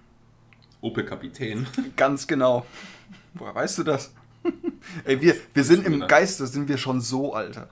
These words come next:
Speaker 2: Ohne Scheiß, durch diese Shotcasterei sind wir echt, äh,
Speaker 1: Ja.
Speaker 2: ein, ein unzertrennliches Band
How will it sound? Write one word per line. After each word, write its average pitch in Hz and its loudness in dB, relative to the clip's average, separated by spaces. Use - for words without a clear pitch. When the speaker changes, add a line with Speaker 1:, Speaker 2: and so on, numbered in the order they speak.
Speaker 2:
Ohne 127 -8
Scheiß, 117 -6
durch 117 -12
diese 127 -10
Shotcasterei 139 -4
sind 131 -6
wir 127 -2
echt, 131 -8
äh, 120 -10
Speaker 1:
Ja. 120 -6
Speaker 2:
ein, 117 -6
ein 123 -6
unzertrennliches 135 -6
Band 131 -4